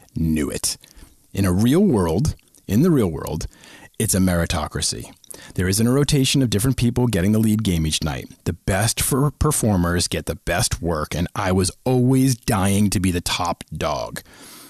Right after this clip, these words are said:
I didn't want to get assigned three games a night, do my work well, and go home. Three random games. Do some crappy baseball game or some low-level basketball game that nobody cares about that might be in the last block of the show. That wasn't good enough for me.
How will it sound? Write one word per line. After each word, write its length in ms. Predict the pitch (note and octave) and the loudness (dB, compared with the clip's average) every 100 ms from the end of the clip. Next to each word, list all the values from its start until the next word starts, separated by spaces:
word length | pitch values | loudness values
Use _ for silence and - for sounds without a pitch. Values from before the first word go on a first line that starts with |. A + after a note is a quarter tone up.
| - | -10
I 40 | F2+ | -2
didn't 160 | F#2+ | 0
want 120 | B2 | 2
to 60 | C#3 | 2
get 100 | D3+ | 2
assigned 420 | D3+ D#3+ D3 D3 | 2 2 2 0
three 240 | - A#2+ B2+ | 2 2 2
games 260 | C#3 C#3 | 2 2
a 40 | - | 2
night, 300 | A#2+ A#2 A2 | 2 0 0
do 140 | G#2 | 2
my 140 | A2+ | 2
work 260 | C3+ C3+ D3 | 2 2 2
well, 240 | G2+ F2+ | 2 2
and 180 | F2+ G2 | 2 0
go 120 | F2+ | 0
home. 440 | E2+ F2+ D#2+ C2 - _ _ _ _ | 0 -2 -2 -6 -12 _ _ _ _
Three 200 | - F#2+ | -6 -4
random 360 | F2 F2+ F2 E2+ | 0 0 2 0
games. 520 | E2 E2 C#2+ - - - _ _ _ _ _ _ _ _ | 0 -4 -4 -4 -6 -6 _ _ _ _ _ _ _ _
Do 40 | E2+ | -4
some 180 | - E2 | -4 -4
crappy 400 | - F#2 E2+ E2 | -4 -4 -2 0
baseball 400 | E2+ E2 D#2+ D#2+ | 0 -2 -4 -4
game 280 | D#2 D#2 | -4 -4
or 100 | D2+ | -4
some 340 | - - - D2+ - - - | -4 -4 -4 -6 -10 -18 -12
low-level 540 | - G#2 G2 F#2+ F2+ E2+ | -2 0 2 2 0 0
basketball 460 | E2+ E2 - F2 | 0 -2 0 0
game 160 | F2 E2+ | 0 0
that 80 | D2+ | 0
nobody 280 | F2 E2 E2+ | 0 0 0
cares 300 | - D#2+ E2 | -2 -2 -2
about 260 | E2 D#2+ | -2 -2
that 120 | E2+ | -2
might 200 | - G#2 | 0 0
be 100 | F2+ | 0
in 60 | F2+ | 0
the 80 | E2 | 0
last 300 | E2+ F2 - | -2 -2 -2
block 300 | E2+ D#2+ - | -2 -4 -4
of 100 | D2+ | -4
the 80 | D2 | -4
show. 320 | - C#2+ - - _ _ _ | -2 -4 -8 -12 _ _ _
That 140 | G2 | 0
wasn't 240 | A2+ G#2 F#2 | 2 2 2
good 100 | D#2+ | 0
enough 240 | D#2+ D2+ | -2 -4
for 100 | - | -6
me. 240 | C2+ - | -8 -12